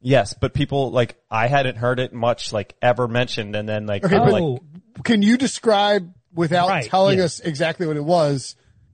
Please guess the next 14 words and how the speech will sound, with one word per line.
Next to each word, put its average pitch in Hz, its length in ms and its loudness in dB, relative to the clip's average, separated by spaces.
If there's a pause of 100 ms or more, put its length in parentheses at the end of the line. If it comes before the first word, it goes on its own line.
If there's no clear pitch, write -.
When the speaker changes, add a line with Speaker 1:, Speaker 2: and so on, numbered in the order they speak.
(320)
Speaker 2:
a 160 240 2
general, 165 1000 2 (200)
I 160 40 -10
mean, 165 100 4
Speaker 3:
What 202 60 0
Speaker 2:
you 190 60 0
could 180 100 0
Speaker 3:
was - 20 -4
Speaker 2:
even 165 40 -2
Speaker 3:
she 170 60 0 (120)
Speaker 2:
maybe, 170 60 -2
like, 160 60 0
Speaker 3:
saying 160 520 0
that 123 180 -2